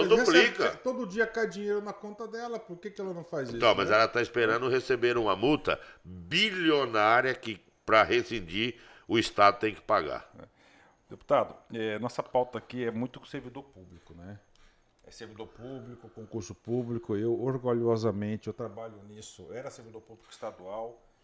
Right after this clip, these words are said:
Speaker 2: Eu deixei meu cargo efetivo pra me dedicar exclusivamente a esse projeto de vida, porque aqui a gente, a gente ajuda as pessoas a conquistar o seu sonho,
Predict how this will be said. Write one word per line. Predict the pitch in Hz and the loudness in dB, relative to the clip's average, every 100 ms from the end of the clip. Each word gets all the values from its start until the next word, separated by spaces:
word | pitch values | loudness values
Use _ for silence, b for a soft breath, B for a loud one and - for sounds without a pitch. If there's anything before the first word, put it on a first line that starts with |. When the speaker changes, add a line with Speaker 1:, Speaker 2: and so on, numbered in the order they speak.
| _ _ | _ _
Speaker 2:
Eu | 95 | -18
deixei | 117 - 139 | -16 -16 -16
meu | 131 | -12
cargo | 131 123 | -8 -8
efetivo | 123 120 107 - 123 131 | -8 -18 -20 -18 -18 -14
pra | - 127 | -10 -10
me | 127 | -4
dedicar | 147 175 - 139 | -2 -4 -6 -10
exclusivamente | 139 - 185 175 147 151 | -10 -8 -8 -8 -10 -14
a | |
esse | 143 | -20
projeto | - 165 131 139 143 | -14 -10 -8 -8 -10
de | 139 | -18
vida, | 110 98 92 | -18 -20 -20
porque | - 104 123 | -20 -20 -16
aqui | 117 - 131 | -16 -14 -14
a | 139 | -14
gente, | 139 143 160 165 b b b b b - - | -14 -16 -16 -18 b b b b b -20 -16
a | |
gente | 117 156 208 | -14 -12 -8
ajuda | 139 113 180 | -8 -8 -8
as | 156 | -10
pessoas | - 123 - 135 123 - - - | -14 -16 -16 -16 -16 -18 -20 -20
a | 104 | -20
conquistar | - 143 - - 120 | -20 -20 -16 -12 -10
o | |
seu | 117 131 | -12 -16
sonho, | - - 117 107 92 | -16 -14 -12 -12 -16